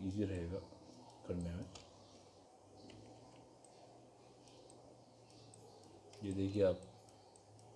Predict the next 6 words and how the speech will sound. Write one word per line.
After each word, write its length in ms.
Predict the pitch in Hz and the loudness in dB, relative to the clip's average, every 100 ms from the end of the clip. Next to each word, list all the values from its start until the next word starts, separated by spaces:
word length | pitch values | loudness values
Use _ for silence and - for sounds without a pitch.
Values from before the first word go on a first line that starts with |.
| - - - | -18 -18 -2
कैसे 260 | 101 92 98 92 - | 2 4 4 2 4
easily 380 | 98 98 98 95 | 6 6 6 6
हो 180 | 90 | 4
रहा 120 | 90 90 | 2 2
है 120 | 110 - - - - - 92 | 0 -6 -12 -14 -16 -6 2
रिमूव। 240 | 90 92 | 4 4